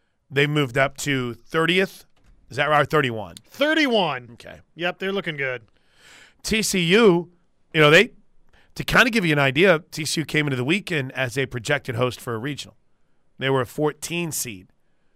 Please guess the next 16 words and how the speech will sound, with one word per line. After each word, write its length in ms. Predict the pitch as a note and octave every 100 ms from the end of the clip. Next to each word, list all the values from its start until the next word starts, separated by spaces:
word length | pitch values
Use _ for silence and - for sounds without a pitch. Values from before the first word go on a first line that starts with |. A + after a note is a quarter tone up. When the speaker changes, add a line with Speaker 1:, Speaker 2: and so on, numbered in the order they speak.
| _
Speaker 1:
heading 300 | D3 C#3 B2+
into 100 | A#2
the 80 |
weekend. 340 | G#2+ G2+ D#2 E2
So 180 | - C3+
you 200 | B2+ E3+
go 140 | F3
on 120 | D#3+
the 60 | B2
road 480 | C#3 D3+ B2+ A#2+ A2+ _ _ _ _ _ _ _ _ _ _ _ -
and 600 | B2+ B2 A#2 A#2 A2+ G#2 _ _ _ _ _ _ _ _ _ _ _ _ _
you 180 | B2 D3+
take 260 | D3+ C#3+ -
two 220 | - A#2+
of 80 | G2+
three. 460 | - F3 C3+ G2